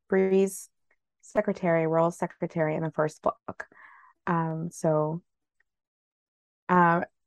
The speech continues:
not to spoil it if people haven't wa-, uh, <laughs> in, in Search of Prince,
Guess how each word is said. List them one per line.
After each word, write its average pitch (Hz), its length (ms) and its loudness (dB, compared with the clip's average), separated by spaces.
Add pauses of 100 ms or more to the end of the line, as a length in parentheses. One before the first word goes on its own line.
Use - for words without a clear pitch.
(140)
not 226 240 4
to - 100 -18
spoil 233 300 6
it 185 100 6
if 180 80 -2
people 190 220 2
haven't 190 320 0
wa-, 175 140 -2 (160)
uh, 180 260 0 (360)
<laughs> - 320 -10
in, 190 200 -2 (340)
in 190 120 2
Search 180 400 -2
of 170 140 -6
Prince, 170 400 -2